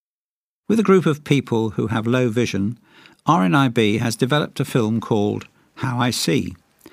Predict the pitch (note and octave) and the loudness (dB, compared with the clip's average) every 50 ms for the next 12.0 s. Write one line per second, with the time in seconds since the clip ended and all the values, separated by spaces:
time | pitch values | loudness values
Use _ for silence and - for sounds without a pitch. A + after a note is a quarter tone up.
0 | - - - - _ - B2+ - - F#3 G3 G3+ - D3 C#3+ C3+ C#3 D3+ C#3 - | -20 -20 -20 -20 _ -4 -4 2 2 4 4 4 4 4 4 4 4 2 0 -2
1 | - - C3 - - - - - C#3 C3+ C3+ C3 A#2 - - F#3 F#3 - - C3 | -2 -2 -4 -2 -4 -8 -4 -2 0 2 2 2 0 0 0 -2 -2 0 -4 -4
2 | - - A2 A2+ A2 B2 B2+ B2+ B2 B2 A2 - B2+ A#2 G2+ G2+ - - - - | -4 -2 -4 -2 0 0 0 0 0 -2 -2 -2 -4 -4 -4 -4 -6 -8 -10 -10
3 | - - - B2+ C#3+ E3+ D#3 - - - C#3+ - - C#3+ B2 G#2+ - - C#3 C3 | -10 -8 -4 -2 -2 0 -2 -2 -4 -6 -6 -4 -2 -2 -2 -2 -2 -2 -2 -2
4 | B2+ A#2 A2+ A2 G#2+ G2 A2 B2 B2 G#2 G#2+ G2 - - G2+ G2 - B2 C3 B2+ | 0 0 -2 -2 -2 -2 0 -2 0 0 -2 -6 -6 -8 -10 -6 -2 0 0 2
5 | G#2+ G2+ G#2+ G#2 G#2 G#2 G#2 - C#3 C3 A2+ - - G#2+ G2 - - B2 A2+ G2+ | 2 0 0 0 -2 -4 -2 -2 -2 -2 -2 -4 -6 -6 -6 -4 -2 -2 -2 -2
6 | - - G#2 B2 C#3 - _ _ - - - - - - - - _ _ _ C3 | -2 -4 -4 -4 -6 -8 _ _ -20 -20 -20 -20 -20 -20 -20 -20 _ _ _ -4
7 | A#2+ A#2+ A#2+ C3 C3+ C3+ C3+ B2+ C3 C#3 D#3+ D#3 C#3 B2+ A2+ G#2 A2 G#2+ G#2+ A2 | -2 0 2 2 2 2 2 4 4 4 4 4 2 2 2 2 2 2 2 4
8 | B2 B2+ A#2 F#2+ A#2 G#2+ A2+ A2+ G#2 G2 - - - B2+ B2 A2+ G#2 G2 G#2 F#2+ | 4 2 2 2 0 -2 0 -2 -4 -4 -6 -2 0 0 2 2 0 0 -2 -4
9 | F#2 F#2 - B2+ C#3 D3 C#3+ B2 - - G2 G2 G2 - - _ - - - - | -4 -2 0 0 2 2 0 -2 -4 -6 -6 -6 -10 -12 -18 _ -20 -20 -20 -8
10 | - C3 C3+ C3 C#3+ D3+ C#3+ E3 D3+ C3+ C3 C3 B2+ A#2 A2+ - - C3 B2 - | -6 -6 -2 0 0 2 2 2 2 4 4 4 2 2 0 -2 -4 -6 -6 -4
11 | - - A#2+ A2 - - A2+ - - A2 A#2+ C#3+ D#3 - - - G2 F#2 F2+ | -4 -2 -2 -2 -2 -4 -6 -4 -2 0 0 0 0 0 -2 -4 -8 -8 -10